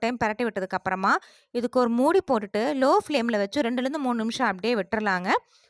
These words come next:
ஒரு மூணு நிமிஷம் கழிச்சதுக்கு அப்புறமா ஓப்பன் பண்ணி பார்க்கலாம். இப்போ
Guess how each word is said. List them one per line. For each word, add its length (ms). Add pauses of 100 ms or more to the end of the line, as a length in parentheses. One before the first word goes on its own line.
(180)
ஒரு 60 (100)
மூணு 200
நிமிஷம் 320
கழிச்சதுக்கு 400
அப்புறமா 340
ஓப்பன் 280
பண்ணி 140 (100)
பார்க்கலாம். 360 (520)
இப்போ 100